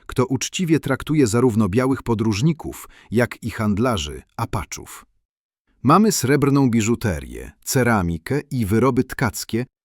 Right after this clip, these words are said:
które przynoszą wysokie ceny w osadach. Potrzebujemy kogoś, kto zajmie się transakcjami z wagonami. Proponujesz mi partnerstwo?” spytał Bun, nie mogąc uwierzyć w to, jak potoczyło się jego życie.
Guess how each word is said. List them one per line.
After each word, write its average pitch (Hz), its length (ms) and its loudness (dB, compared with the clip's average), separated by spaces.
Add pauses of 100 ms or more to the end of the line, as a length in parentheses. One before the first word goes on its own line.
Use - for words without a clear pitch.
(120)
które 117 260 0
przynoszą 127 560 2
wysokie 156 420 0
ceny 78 440 -2
w 85 160 -8
osadach. - 760 -8 (380)
Potrzebujemy 117 760 4
kogoś, 110 480 0
kto 101 240 -4
zajmie 131 380 2
się 127 140 -2
transakcjami 101 880 0
z 85 100 -2
wagonami. 95 720 -4 (340)
Proponujesz 110 640 0
mi 208 120 0
partnerstwo?” 110 920 -4 (240)
spytał 90 460 -2
Bun, 127 440 0 (140)
nie 101 160 0
mogąc 151 420 0
uwierzyć 127 500 0
w - 120 -16
to, 190 200 -2
jak 165 280 -2
potoczyło 170 520 -4
się 165 120 -2
jego 160 260 0
życie. - 560 -4